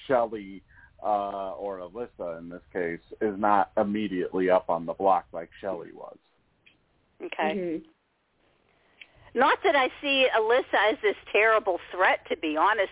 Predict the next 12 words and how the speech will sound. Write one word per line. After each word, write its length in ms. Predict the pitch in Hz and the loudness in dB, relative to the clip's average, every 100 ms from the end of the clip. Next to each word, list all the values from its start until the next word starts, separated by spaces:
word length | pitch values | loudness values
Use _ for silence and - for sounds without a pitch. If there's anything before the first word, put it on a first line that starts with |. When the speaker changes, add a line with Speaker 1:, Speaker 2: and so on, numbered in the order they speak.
| - | -4
Speaker 2:
with 120 | 175 | -6
you 140 | - 165 | -4 -4
guys. 340 | - - - 233 | 0 2 0 2
I 80 | 233 208 | 0 0
mean, 220 | 247 214 - - - - | -4 -6 -12 -18 -16 -14
now 320 | 202 196 214 226 | 0 4 4 4
that 240 | 226 190 - - | 4 2 0 -4
Christian's 580 | - 226 - 202 175 175 | 0 0 0 -10 -6 0
out, 400 | 175 226 196 208 - - _ _ _ _ _ _ _ _ _ - - _ _ _ - | 2 4 2 0 -6 -20 _ _ _ _ _ _ _ _ _ -20 -20 _ _ _ -6
unless 240 | 214 214 - | 0 0 0
she 120 | 240 | -2
has 160 | 220 | 0